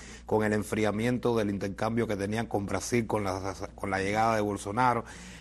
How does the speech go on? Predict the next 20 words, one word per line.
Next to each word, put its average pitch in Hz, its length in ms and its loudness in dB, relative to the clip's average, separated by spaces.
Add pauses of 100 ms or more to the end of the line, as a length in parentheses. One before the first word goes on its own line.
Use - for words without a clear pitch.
eh, 107 260 2
con 117 500 2
las 101 160 2
nuevas 123 360 4
prohibiciones 120 580 -2
que - 80 -8
anunció 110 480 0
Bolton 113 480 0
de 107 160 2
la, 98 380 -2
de, 101 400 -2
de 98 120 -6
la 98 120 -2
disminución 101 580 -4
o 110 80 0
el 101 160 0
límite 113 320 0
de 101 100 2
la 98 100 2
remesa, 110 540 0